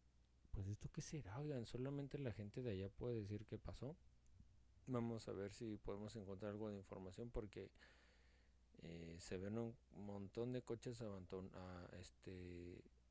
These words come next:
eh, revueltos junto con muebles y dicen que es un men-, un fenómeno meteorológico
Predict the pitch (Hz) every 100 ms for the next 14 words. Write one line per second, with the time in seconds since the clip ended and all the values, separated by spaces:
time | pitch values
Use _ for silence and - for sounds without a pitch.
0 | - - 98 92 90 92 90 104 127 185
1 | 214 - - - - - - - - -
2 | - - - - - 104 98 107 - 95
3 | 90 92 98 123 175 233 - - - 95
4 | - - - - - - 113 104 107 131
5 | 120 113 107 107 107 - 117 113 110 -
6 | 101 95 98 104 101 - 107 104 107 107
7 | 101 92 113 123 107 95 101 - 117 139